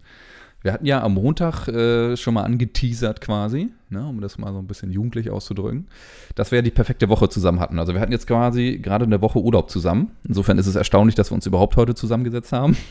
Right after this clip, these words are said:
<laughs> und, äh, und nicht, nicht, nicht zerstritten irgendwie jetzt jeder einen eigenen Podcast haben. Nein, es, es lief tatsächlich relativ friedlich ab.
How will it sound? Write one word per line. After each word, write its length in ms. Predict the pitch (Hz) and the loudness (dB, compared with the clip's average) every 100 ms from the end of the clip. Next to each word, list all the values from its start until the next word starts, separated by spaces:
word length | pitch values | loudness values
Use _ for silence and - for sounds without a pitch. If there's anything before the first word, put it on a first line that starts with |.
| - - - | -20 -20 -20
<laughs> 440 | - - - - | -20 -20 -12 -6
und, 200 | 95 - | -6 -2
äh, 60 | 85 | 2
und 760 | - - - - - - - | 4 2 -8 -16 -20 -20 -10
nicht, 180 | - - | -8 -4
nicht, 220 | 113 - | -4 -2
nicht 160 | 123 - | -2 -2
zerstritten 500 | 107 - 113 123 120 | -2 -4 -4 -2 -2
irgendwie 340 | 110 110 107 101 | 0 0 0 0
jetzt 220 | 98 - | -2 -4
jeder 220 | 101 98 | -2 -2
einen 60 | 92 | 0
eigenen 220 | 90 95 | 0 0
Podcast 400 | - - 87 - | -2 -4 -6 -6
haben. 240 | 90 107 | -6 -4
Nein, 220 | 110 101 143 | -2 -2 -4
es, 160 | 135 | -8
es 160 | - - | -12 -4
lief 200 | 117 - | -4 -2
tatsächlich 420 | 151 117 123 131 | -2 0 -2 0
relativ 320 | 113 131 110 | 0 0 -2
friedlich 320 | - 127 85 85 | -6 -6 -6 -8
ab. 180 | - | -10